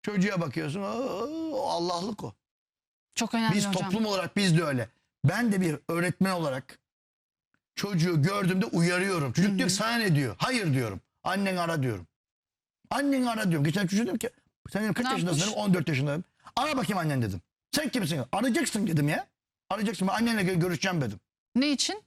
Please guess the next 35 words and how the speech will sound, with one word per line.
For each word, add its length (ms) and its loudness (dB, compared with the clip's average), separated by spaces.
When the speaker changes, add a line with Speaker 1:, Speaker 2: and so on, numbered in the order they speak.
Speaker 1:
Çünkü 220 -2
saçma 260 -2
sapan 300 -4
bir 60 -4
yerde 240 -2
on 80 2
üç 120 -4
yaşında. 360 -2
Speaker 2:
Ha. 360 2
Ah, 120 -2
çok 220 -4
zor 180 -2
hocam. 280 2
Allah 300 2
gerçekten, 540 -2
Speaker 1:
Yani 180 -2
Speaker 2:
e, 280 0
Speaker 1:
bir 60 4
de 60 2
Speaker 2:
iyi 100 4
Speaker 1:
şöyle 140 2
bir 40 2
Speaker 2:
çocuk 200 2
Speaker 1:
şey 80 -2
var. 80 0
Speaker 2:
yetiştirmek 400 0
Speaker 1:
Şimdi 160 0
artık 160 0
Speaker 2:
nasip 120 0
etsin. 120 -2
Speaker 1:
öğretmenlere 440 2
şöyle 200 -4
bir 40 -2
şey 120 0
diyorlar. 260 0